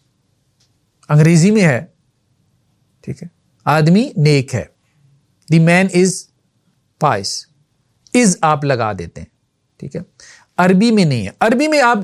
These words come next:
دیکھ رہے ہیں کیا ہے، آدمی کی عربی آ گئی الرجل، نیک کی عربی آ گئی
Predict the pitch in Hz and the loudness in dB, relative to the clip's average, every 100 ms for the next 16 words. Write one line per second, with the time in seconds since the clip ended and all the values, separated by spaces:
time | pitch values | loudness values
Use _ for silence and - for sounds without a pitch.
0 | 190 240 220 240 226 240 214 180 - - | 0 2 2 0 0 0 2 0 -2 -2
1 | 185 196 233 247 233 185 185 180 156 147 | 0 0 -2 -2 0 0 2 2 0 -2
2 | 160 - _ _ - 180 - - - - | -6 -10 _ _ -20 -20 -18 -16 -16 -18
3 | 175 - _ _ _ _ _ 175 208 214 | -20 -20 _ _ _ _ _ -2 0 0
4 | 202 226 - _ - _ _ 208 180 - | 0 -2 -6 _ -20 _ _ -20 -20 -20
5 | _ _ 160 175 220 233 247 220 190 208 | _ _ -2 0 0 0 0 0 0 0
6 | 175 165 170 | 0 -2 -6